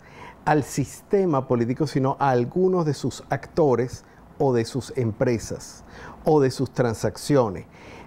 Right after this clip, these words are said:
Pero esa, esas sanciones, eh, no las apoyaron todos estos países, ¿no? Entonces, bueno, fue un apoyo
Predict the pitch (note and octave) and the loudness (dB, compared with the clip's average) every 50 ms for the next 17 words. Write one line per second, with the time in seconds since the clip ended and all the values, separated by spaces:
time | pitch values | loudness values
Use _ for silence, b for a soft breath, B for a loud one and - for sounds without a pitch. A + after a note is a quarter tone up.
0 | B B - A#2+ A#2+ B2+ B2+ B2 B2 B2+ - C3 B2 A#2+ A2 - - C#3+ C#3 D#3 | B B 2 4 6 6 6 6 6 4 2 2 2 2 2 2 4 4 4 4
1 | D#3 E3+ - - - A#2+ A2+ - - D3 D3 D3 - - F#3 F3+ F3 - - A3 | 4 2 0 -2 -2 -2 -2 2 2 2 2 2 0 0 -2 -2 0 2 4 4
2 | G#3 F#3+ F3+ E3+ F#3+ G#3+ - B B B B B B B B - A#2+ A#2 A2+ A2 | 6 6 4 2 0 -2 -4 B B B B B B B B 2 2 4 4 4
3 | G#2 - - - D3+ D3 D3+ D3+ C#3+ C3 C3+ D3+ E3+ E3+ - C3 A2+ A2 G#2+ G#2+ | 2 0 -2 0 2 4 4 6 6 4 4 2 2 0 0 0 0 0 0 0
4 | A2+ A#2 - C3+ A2+ G#2 G#2+ G#2 - - G#2 - - G#2 - - - - - - | 0 -2 0 0 0 0 0 -2 -4 -4 -4 -4 -4 -6 -6 -8 -12 -10 -8 -6
5 | G#2+ A2+ D3+ E3+ D#3 B2+ A2 G2+ C#3 C#3 C#3+ A#2+ A2 F#2+ - A2 A2 A2+ A#2+ B2 | -4 -4 -2 -2 0 0 0 2 2 2 2 2 0 -2 -4 -2 0 0 0 2
6 | - D3+ C#3+ C#3 C#3 D3 E3 E3+ | 2 2 4 4 4 2 0 0